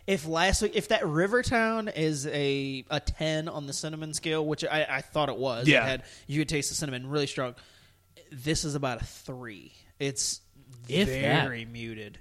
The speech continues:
Speaker 1: No, I, I was being
Speaker 2: Yeah.
Speaker 1: generous. Yeah,
Speaker 2: It's
Speaker 1: it's, it's very light, and I don't taste nutmeg,
Speaker 2: If I
Speaker 1: which is
Speaker 2: didn't,
Speaker 1: a
Speaker 2: if
Speaker 1: very powerful thing. And allspice, allspice usually cuts through everything.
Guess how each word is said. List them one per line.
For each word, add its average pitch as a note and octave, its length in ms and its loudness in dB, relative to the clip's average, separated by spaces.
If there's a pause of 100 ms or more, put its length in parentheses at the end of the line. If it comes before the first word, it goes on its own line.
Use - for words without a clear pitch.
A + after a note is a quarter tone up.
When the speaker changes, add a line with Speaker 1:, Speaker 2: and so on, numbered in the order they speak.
Speaker 1:
No, F3+ 280 6
I, D3+ 240 4
I F3 60 6
was E3 180 4
being D#3+ 200 2
Speaker 2:
Yeah. C3 80 0
Speaker 1:
generous. B2+ 520 -2
Yeah, C3 200 0
Speaker 2:
It's E3 280 2
Speaker 1:
it's, - 40 -14 (340)
it's D3 160 -4
very C#3 560 0
light, C3 300 -2
and E3+ 140 2
I E3 100 4
don't E3+ 200 2
taste - 680 -2
nutmeg, C3+ 800 -2
Speaker 2:
If D3+ 160 2
I C#3+ 40 4
Speaker 1:
which E3+ 100 4
is E3+ 200 4
Speaker 2:
didn't, D3 160 -4 (120)
Speaker 1:
a D3+ 80 0
Speaker 2:
if C#3+ 60 0
Speaker 1:
very C#3+ 260 0
powerful C#3+ 440 -2
thing. C#3 180 -6
And D3+ 180 -2
allspice, E3 640 4
allspice F#3 500 0
usually C3+ 280 -4
cuts - 320 -8
through B2 200 -10 (140)
everything. F3+ 680 -2